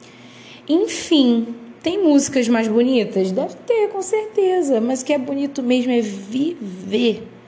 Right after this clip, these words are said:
o dia mais romântico do ano e a vida. Mesmo que isso custe muito, mesmo que isso seja sofrimento atrás de sofrimento, mas vale a pena viver a vida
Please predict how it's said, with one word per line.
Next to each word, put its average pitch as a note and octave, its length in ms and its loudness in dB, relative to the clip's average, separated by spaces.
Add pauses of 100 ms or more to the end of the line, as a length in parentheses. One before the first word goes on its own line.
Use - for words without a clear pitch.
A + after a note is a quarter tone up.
(600)
o A#3 160 2
dia G3 400 -2
mais A#3+ 400 0
romântico A3 600 -2
do G#3 120 -6
ano F#3+ 480 -2 (460)
e B3 100 0
a D4+ 120 0
vida. G3 640 -4 (1040)
Mesmo C#4+ 840 4
que D4+ 160 0
isso D4 480 0 (640)
custe D#4+ 560 -2
muito, A#3 600 2
mesmo A#3+ 280 -2
que A3+ 80 -8
isso A3+ 160 -8
seja A#3+ 440 0 (480)
sofrimento A#3 720 0
atrás A#3+ 420 0
de - 220 -16
sofrimento, A3 640 -4
mas G3+ 220 -4
vale A3+ 320 -2
a A#3 40 -4
pena G#3 380 -2
viver F#3+ 300 -2
a A#3 80 0
vida G3 580 -6